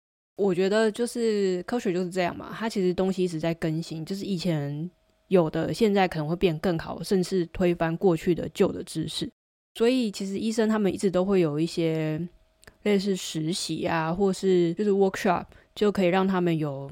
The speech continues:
新增知识的机会。我会知道这件事情是因为我，反正我有一个很，就是关系很密切的医生啊，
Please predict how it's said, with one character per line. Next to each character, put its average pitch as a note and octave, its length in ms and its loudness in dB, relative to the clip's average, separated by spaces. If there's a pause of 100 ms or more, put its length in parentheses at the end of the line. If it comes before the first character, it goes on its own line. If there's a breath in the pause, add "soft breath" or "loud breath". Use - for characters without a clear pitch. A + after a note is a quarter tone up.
(140)
新 G3 280 2
增 F#3+ 220 2
知 F3+ 180 0
识 F#3 160 -2
的 D#3+ 140 2
机 D#3+ 280 -4
会。 E3+ 300 -2 (380 soft breath)
我 G3+ 100 6
会 C#4+ 120 8
知 C#4 100 0
道 C4 160 8
这 B3 80 2
件 A#3 160 6
事 A#3+ 80 0
情 F#3 180 4
是 G#3 120 0
因 G3+ 120 4
为 G#3 220 6
我， E3+ 540 2
反 F3 120 0
正 A3 120 4
我 A3+ 120 10
有 E3+ 80 8
一 E3+ 40 4
个 F3+ 180 4
很， C#3+ 320 -4 (280)
就 G#3 120 -2
是 G3+ 160 0
关 G#3 180 4
系 G#3 120 4
很 D#3 80 4
密 E3+ 160 0
切 E3 180 2
的 D3 80 0
医 D3 160 -4
生 C#3+ 240 -8
啊， - 100 -14